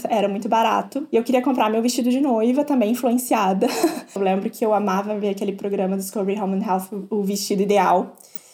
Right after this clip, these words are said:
E eu falava, "Meu Deus, eu vou comprar meu vestido na Kleinfeld, eu vou a Nova York." E minha mãe via comigo o programa. Foi meio que um, um baque pra ela e meu pai, porque eles nunca tinham viajado pra fora.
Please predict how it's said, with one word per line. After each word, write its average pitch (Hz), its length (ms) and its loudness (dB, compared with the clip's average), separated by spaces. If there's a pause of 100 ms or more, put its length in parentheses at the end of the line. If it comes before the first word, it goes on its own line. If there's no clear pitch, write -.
(220)
E - 20 4
eu 226 60 0
falava, 220 240 -6
"Meu 233 140 0
Deus, 226 220 0
eu 226 60 -4
vou 233 80 0
comprar 240 240 -2
meu 240 80 4
vestido 233 280 0
na 190 120 -2
Kleinfeld, 190 640 0
eu 196 80 0
vou 202 280 0
a - 40 4
Nova 202 160 2
York." 208 560 0
E 254 80 4
minha 247 180 4
mãe 226 240 4
via 226 180 2
comigo 214 380 0
o 202 40 2
programa. 208 720 2 (100)
Foi 220 260 0
meio 220 400 -2
que - 240 -4
um, 247 460 2
um 240 100 4
baque 233 360 2
pra 240 120 2
ela 208 100 2
e - 20 2
meu 202 140 0
pai, 196 440 0
porque - 440 -8
eles 185 380 2
nunca 285 220 4
tinham 339 160 2
viajado 208 360 2
pra - 140 -2
fora. 180 520 0